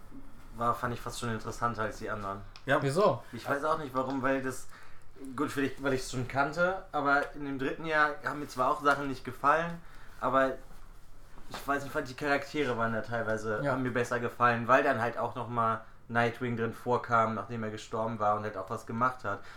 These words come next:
Speaker 1: Das fand ich toll und, ja.
Speaker 2: Ja, mir ging's auch so, dass ich halt, ich hab's jetzt nur einmal gelesen und ich fand das dritte Jahr schon fast am interessantesten, weil da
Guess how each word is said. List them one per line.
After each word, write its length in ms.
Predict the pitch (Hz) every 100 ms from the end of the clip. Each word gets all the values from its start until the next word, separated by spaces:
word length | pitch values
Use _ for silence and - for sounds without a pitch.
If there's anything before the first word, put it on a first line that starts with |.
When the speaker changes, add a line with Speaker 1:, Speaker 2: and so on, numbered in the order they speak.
| -
Speaker 1:
Das 120 | 107 -
fand 160 | 113
ich 120 | 110 -
toll 380 | 117 120 120 98
und, 180 | 104 98 - - - - - - - - - - - -
ja. 140 | 113 - - - -
Speaker 2:
Ja, 180 | 120
mir 280 | 143 139 139
ging's 240 | 170 180 160
auch 120 | 156
so, 140 | 170
dass 200 | 143 120
ich 100 | 120
halt, 220 | 120 - -
ich 120 | 98
hab's 140 | 117 -
jetzt 200 | 110 110
nur 200 | 101 92
einmal 260 | 120 143
gelesen 400 | 135 131 143 135
und 200 | 127 127
ich 80 | 123
fand 220 | - 127
das 100 | 123
dritte 240 | - - 131
Jahr 160 | 127
schon 160 | 123 120
fast 220 | 120 -
am 80 | 110
interessantesten, 640 | 110 - 123 120 120 98
weil 160 | 95 92
da 280 | 90 101